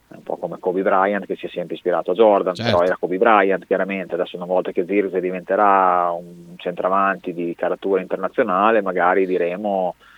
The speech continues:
Speaker 1: può essere il nuovo tal dei tali, vedremo insomma, però, eh, credo che al momento Carson debba diventare Carson, nel senso che comunque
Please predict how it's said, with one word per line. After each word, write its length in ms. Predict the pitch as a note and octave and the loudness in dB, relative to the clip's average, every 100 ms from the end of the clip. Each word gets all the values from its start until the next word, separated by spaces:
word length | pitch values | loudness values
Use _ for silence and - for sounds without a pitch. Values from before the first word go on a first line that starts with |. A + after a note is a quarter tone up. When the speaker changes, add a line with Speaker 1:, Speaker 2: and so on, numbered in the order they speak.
| _ _ | _ _
Speaker 1:
può 200 | - F#2 | -2 0
essere 320 | F#2 - G2 | 0 0 0
il 60 | F2+ | 0
nuovo 640 | F2+ F2+ G#2 G#2 G2+ G2 | 0 2 4 6 6 6
tal 200 | - F2 | 4 0
dei 140 | F2+ | 0
tali, 460 | F2+ B2+ G2+ F2 F2 - - - _ - | 4 4 6 2 -2 -8 -20 -20 _ -14
vedremo 480 | F2 A2 A#2+ F2+ F2 | -2 2 4 2 -6
insomma, 500 | - F#2 F2 E2+ - | -4 -4 -2 -6 -4
però, 340 | F#2+ D#2+ F#2 - | -2 2 0 -2
eh, 920 | D#2+ D2 D2+ D#2 D2 D2+ B1+ A#1 A1+ - _ - _ _ _ _ | -6 -6 -6 -6 -6 -8 -10 -12 -18 -20 _ -20 _ _ _ _
credo 300 | - G2 G2 | 0 2 2
che 100 | G2 | 0
al 80 | F#2 | -4
momento 400 | F#2+ F#2 G#2 G2+ | -6 -6 -4 -4
Carson 460 | - F#2+ G2+ - G2 | 2 2 2 0 -2
debba 220 | G2 G2+ | -2 -2
diventare 600 | G2+ G#2+ G#2 - A2 G#2 | -4 -4 -4 0 2 2
Carson, 580 | B2+ A#2+ G#2+ G2 G2+ F#2+ | 4 4 4 2 -4 -4
nel 180 | F#2+ F#2 | -8 -4
senso 340 | G2 F#2+ G2+ | -4 -4 -4
che 100 | F#2+ | -6
comunque 680 | G2 F#2+ F#2 - G2+ F#2 | -6 -6 -6 -2 0 0